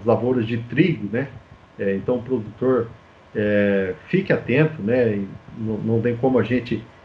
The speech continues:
se precaver desse frio, mas fiquem atentos pra realizar os manejos nas áreas da, da forma mais correta possível e com umidade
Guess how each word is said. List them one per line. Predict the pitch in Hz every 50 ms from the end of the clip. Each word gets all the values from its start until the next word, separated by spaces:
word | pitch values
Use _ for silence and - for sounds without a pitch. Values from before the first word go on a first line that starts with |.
| - - - -
se | - - 120
precaver | - - - - 135 131 - 143 123 107 - 123 131 123
desse | 113 110 107 - 110
frio, | 101 - - 131 151 180 196 - - - - - - - - -
mas | 117 117 123 131 139 139 131 120 - - - -
fiquem | - 156 151 156 160 151
atentos | 143 - - 147 147 147 - - -
pra | 151 143
realizar | - 143 139 135 127 123 113 139 139
os | 143 135 113 117
manejos | 143 131 117 113 127 143 143 135 131 123 113 - -
nas | 131 120 117 110 113
áreas | 110 113 120 123 131 127 - - - - - - - - - - -
da, | 113 110 110 110
da | 113 113
forma | 113 - 135 131 127 127
mais | 123 127 131 127 -
correta | - 123 117 113 120 120 120 120
possível | - - 101 - - - 120 131 131 139
e | 131
com | - 131 127
umidade | 123 120 104 107 113 117 117 117